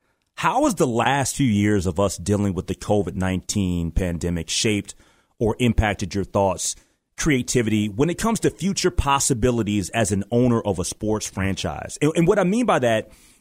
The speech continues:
is that we've all been affected by the pandemic, but everybody has various different reactions to it.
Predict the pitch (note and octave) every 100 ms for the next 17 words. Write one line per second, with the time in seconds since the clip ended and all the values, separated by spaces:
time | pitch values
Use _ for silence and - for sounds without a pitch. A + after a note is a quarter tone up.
0 | - C3 C#3+ C3 B2+ C#3+ D#3+ A2+ A#2 -
1 | C3+ G#2+ F2+ A2 A2 - G#2+ F#2+ G#2+ F#2
2 | - - _ - B2+ A#2 - - D#3 D#3+
3 | D3+ C#3+ B2 A2 F2 A#2 A#2+ G#2+ - A2+
4 | G#2 E2 F2 D#2+ - D2 - - D2